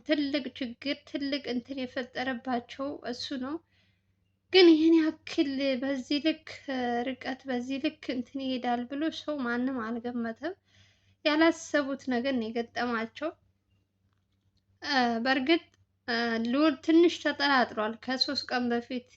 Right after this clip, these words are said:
የተቀረጸው ከእናቱ ጋር፣ ከአቤል እናት ጋር ካያችሁ፣ "ምን ባላት እነዚህ ሰዎች አታለውት ይሆን?" ብሎ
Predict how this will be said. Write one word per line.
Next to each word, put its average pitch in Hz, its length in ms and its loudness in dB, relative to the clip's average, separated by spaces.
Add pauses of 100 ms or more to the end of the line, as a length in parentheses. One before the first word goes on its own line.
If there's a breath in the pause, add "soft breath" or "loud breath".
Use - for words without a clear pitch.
(160)
የተቀረጸው 233 800 -4
ከእናቱ 233 520 -4 (120)
ጋር፣ 220 220 -8 (500 soft breath)
ከአቤል 240 420 2
እናት 220 440 -4
ጋር 226 200 -8
ካያችሁ፣ 233 680 -2 (580)
"ምን 311 200 8
ባላት 285 460 4
እነዚህ 254 440 -2
ሰዎች 262 420 -8
አታለውት 247 680 -2
ይሆን?" 262 320 -6
ብሎ 247 180 -6